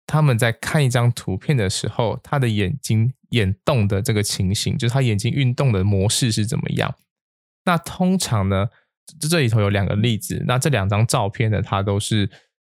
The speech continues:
中间都是有一个人的。那一般的人呢，他在看这些照片的时候呢，他的第一件事情就是，呃，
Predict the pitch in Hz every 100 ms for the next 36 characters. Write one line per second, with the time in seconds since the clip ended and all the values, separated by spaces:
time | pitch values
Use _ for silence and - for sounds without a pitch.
0 | - 120 117 110 110 - 107 - 101 110
1 | 98 92 - 113 110 87 87 92 - _
2 | _ _ _ - 156 185 165 147 131 98
3 | 95 98 98 101 123 120 120 - 147 113
4 | - 110 - 98 - 117 104 117 101 -
5 | 107 101 101 95 107 - - 143 113 -
6 | 147 131 131 - 131 98 - 120 110 -
7 | - 107 101 95 - _ _ _ _ -
8 | 104